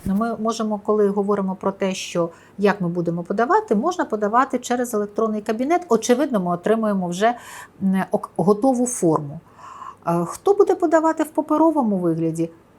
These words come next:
як вам подобається. Хтось дуже любить писати, пояснювати, чому просимо прийняти. Для мене більш при-, прийнятна коротка форма. Повідомляю про неможливість, підстава, документи.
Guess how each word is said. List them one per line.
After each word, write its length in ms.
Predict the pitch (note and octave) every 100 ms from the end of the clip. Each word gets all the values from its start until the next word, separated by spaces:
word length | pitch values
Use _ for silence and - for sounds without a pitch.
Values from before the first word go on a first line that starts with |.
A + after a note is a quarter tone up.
| _
як 340 | G#3 B3+ D4+ C4+
вам 140 | A3
подобається. 680 | - G3 F3 E3 D#3 D#3 E3
Хтось 320 | - D4 F4+
дуже 300 | B3+ C#4 A#3+
любить 260 | A3+ A3+ A3+
писати, 540 | G#3+ - G#3+ G#3+ G3+ G3+ _ _ _ _
пояснювати, 800 | A#3+ G#3 B3+ C4+ C4 B3 A#3+ A#3+
чому 320 | - G#3+ F3
просимо 680 | - G#3 C#4+ D#4+ D#4+ C#4 C4+
прийняти. 680 | C4 A#3+ G3+ D#3 C#3+ - - - _ -
Для 120 | C4
мене 260 | F#4+ G#4
більш 400 | C4+ G#3+ D#4 D#4
при-, 560 | - A#3 A3 A3 G#3+ G#3+
прийнятна 720 | G#3 A#3 A#3 C4 C4+ B3 A3+ G3+ - -
коротка 340 | - A3 G#3+ D#3
форма. 440 | - D#3 D#3 E3 - _ -
Повідомляю 760 | A#3 A3+ G#3+ A3 G#3+ F3+ E3+
про 300 | E3 G3 F3+
неможливість, 840 | F3+ G3 D#3+ E3 A3 E4 F4 E4+ - -
підстава, 640 | F#3+ - B3 C4+ C4+ C4 -
документи. 720 | F3 G3+ E3+ D3 D3 -